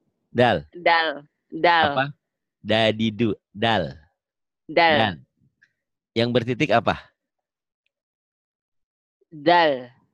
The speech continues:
Speaker 1: Zal. Zal.
Speaker 2: Zal.
Speaker 1: Zal. Zarizu, a'udzu, zal, zal,
Speaker 2: Zal,
Speaker 1: zarizu.
Speaker 2: zal.
Speaker 1: Susah ya? Eh, susah. Emang pahalanya kan besar. Satu huruf pahalanya sepuluh kebaikan.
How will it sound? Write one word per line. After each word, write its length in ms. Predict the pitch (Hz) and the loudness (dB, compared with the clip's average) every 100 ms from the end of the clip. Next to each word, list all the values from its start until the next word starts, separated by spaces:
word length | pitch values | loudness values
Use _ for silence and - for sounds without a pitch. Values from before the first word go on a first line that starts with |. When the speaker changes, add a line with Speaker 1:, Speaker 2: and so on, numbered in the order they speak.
| - | -8
Speaker 1:
Zal. 640 | 107 113 120 110 85 69 _ - | -2 2 2 2 -2 -6 _ -10
Zal. 440 | 101 101 110 98 80 | -6 -2 0 0 -4
Speaker 2:
Zal. 260 | 151 170 160 110 | -2 0 0 -2
Speaker 1:
Zal. 140 | 104 - _ _ _ _ 98 | -10 -14 _ _ _ _ -6
Zarizu, 1040 | 98 107 107 107 101 107 107 101 110 110 - - | 0 2 2 2 2 2 2 2 0 0 -4 -4
a'udzu, 880 | 95 101 80 110 107 101 107 95 - | 0 0 0 0 0 2 2 2 0
zal, 420 | 98 98 107 101 80 - _ | -4 0 2 2 0 -6 _
zal, 0 | |
Speaker 2:
Zal, 380 | 95 98 110 95 67 - - | -4 0 2 2 -2 -6 -4
Speaker 1:
zarizu. 760 | 101 107 104 104 107 104 98 - | 0 4 4 4 2 -2 -8 -6
Speaker 2:
zal. 200 | 165 156 | 0 0
Speaker 1:
Susah 240 | 110 - 123 | 0 -6 -4
ya? 220 | 90 101 127 - | 0 0 -2 -6
Eh, 220 | 85 82 _ - - | -4 -4 _ -14 -10
susah. 480 | - 117 101 104 78 78 - - - - | 0 0 2 0 0 -2 -10 -14 -10 -2
Emang 180 | 101 120 | 0 2
pahalanya 380 | 107 98 113 | 0 2 0
kan 160 | 131 143 | -2 -2
besar. 320 | 151 - 80 78 - _ | -2 0 -2 -4 -14 _
Satu 320 | - 117 117 120 | -4 0 2 4
huruf 220 | 127 147 | 4 4
pahalanya 400 | 175 120 113 123 | 2 2 2 2
sepuluh 320 | 123 117 117 | -2 -2 0
kebaikan. 640 | 110 110 104 104 - 85 | 0 2 2 2 2 -2